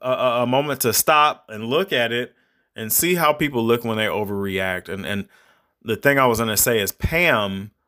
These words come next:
uh, by far is, if, if, if Martin is, is your favorite show, you've gotta give it up for Pam. She's not a comedian. She's, um, an actress. And she did such a great job of, of checking Martin.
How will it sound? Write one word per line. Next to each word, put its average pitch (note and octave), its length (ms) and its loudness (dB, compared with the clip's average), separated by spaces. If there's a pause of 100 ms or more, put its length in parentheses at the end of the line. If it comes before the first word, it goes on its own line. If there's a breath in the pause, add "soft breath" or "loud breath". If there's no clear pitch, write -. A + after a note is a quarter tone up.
(680)
uh, G#2+ 220 -2
by B2 320 4
far A#2+ 680 4
is, A2 500 -2
if, B2 200 -2
if, A2+ 200 -4
if G#2+ 140 -2
Martin D3 420 2
is, C#3+ 160 -2
is A2+ 440 -4
your A2 200 -2
favorite C#3+ 400 2
show, C#3+ 220 2
you've A2+ 240 0
gotta A#2+ 220 2
give A2 180 -2
it A2 80 0
up A2 140 0
for G2+ 160 -8
Pam. G#2+ 540 -4 (280 soft breath)
She's A#2 240 -4
not C3 240 2
a C#3 60 4
comedian. D#2+ 640 -10 (1040)
She's, B2 520 0
um, A2 240 -4
an G#2 120 -4
actress. B2 640 -2 (520 soft breath)
And A#2+ 240 0
she D#3 180 2
did C#3+ 160 2
such D#3 280 2
a C#3+ 80 2
great C3 300 2
job A#2+ 520 2
of, A2 320 -4
of G#2+ 260 -6
checking F#3 580 0
Martin. G#2 600 -4